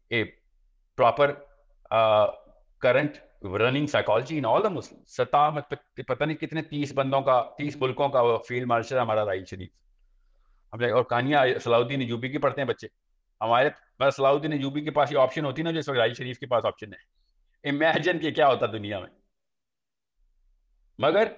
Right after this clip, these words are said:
आप खुदा की कसम पूछेंगे ना जाके राइल साहब से कि "सर, इस वक्त क्या करना चाहिए?" He is going to open the biggest dictionary of rationale। या आपको क्या पता जो हमें पता है? हम आपको reasoning बताते हैं कि ऐसे ऐसे होता है।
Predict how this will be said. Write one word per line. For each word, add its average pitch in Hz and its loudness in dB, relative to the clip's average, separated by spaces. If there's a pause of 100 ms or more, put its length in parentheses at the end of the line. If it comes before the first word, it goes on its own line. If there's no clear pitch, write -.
(180)
आप - -2
खुदा 139 2
की 170 -6
कसम 147 -4
पूछेंगे 214 -2
ना 208 4
जाके 156 2
राइल 117 0
साहब 120 2
से - -16
कि - -18
"सर, 185 4
इस 175 -4
वक्त 165 0
क्या 190 2
करना 170 0
चाहिए?" 101 -10 (200)
He 180 0
is 127 -4
going 156 2
to 160 -4
open 160 -2 (420)
the 110 2
biggest 143 0 (220)
dictionary 113 -4
of 90 -2
rationale। 98 -2 (560)
या 117 0
आपको 117 0
क्या 120 2
पता 101 -6
जो 98 -8
हमें 107 -2
पता - -2
है? - -20 (1800)
हम 113 -2
आपको 113 0
reasoning 131 0
बताते 101 0
हैं 82 -16 (380)
कि 107 -6
ऐसे 120 2
ऐसे 117 0
होता 104 -2
है। - -12